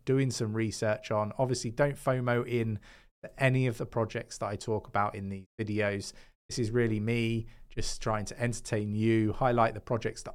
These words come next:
I am personally really bullish on. You can rest assured that this isn't paid content. We don't do paid content on this channel. Everything that we, uh, talk about is our own words, our own thoughts, and,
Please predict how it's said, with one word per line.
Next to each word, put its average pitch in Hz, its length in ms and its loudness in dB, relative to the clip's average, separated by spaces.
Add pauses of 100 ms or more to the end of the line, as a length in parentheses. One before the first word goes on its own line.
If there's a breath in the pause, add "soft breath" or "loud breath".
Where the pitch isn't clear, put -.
I 123 240 8
am 113 140 2
personally 117 520 -2
really 113 340 2
bullish 107 340 0
on. 101 260 0 (380 loud breath)
You 131 160 4
can 127 180 0
rest 120 300 0
assured 117 480 4
that 110 220 -2
this 110 180 -2
isn't 104 320 -4
paid 95 320 -4
content. 123 500 0
We 104 120 -4
don't 98 200 -4 (140)
do 143 220 4
paid 139 280 2
content 135 440 0
on 127 160 -6
this 127 180 -4
channel. 123 500 -2 (460 loud breath)
Everything 139 360 2
that 131 60 -6
we, 113 280 2
uh, 107 220 4
talk 123 300 -2
about 110 320 0
is 104 140 -4
our 107 180 2
own 113 140 -2
words, 104 340 -2
our 98 140 -2
own 110 120 -2
thoughts, 101 480 -4
and, 95 200 -6